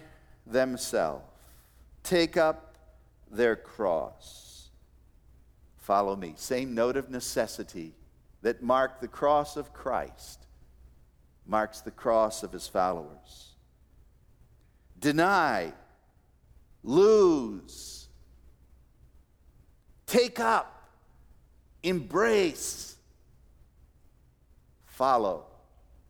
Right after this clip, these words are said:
mimic. That's what a disciple is.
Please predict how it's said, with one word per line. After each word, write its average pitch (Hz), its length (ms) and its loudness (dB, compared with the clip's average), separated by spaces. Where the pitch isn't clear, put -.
mimic. 104 480 -6
That's 117 280 -4
what 107 120 -4
a 98 60 -4
disciple 78 600 -10
is. - 360 -20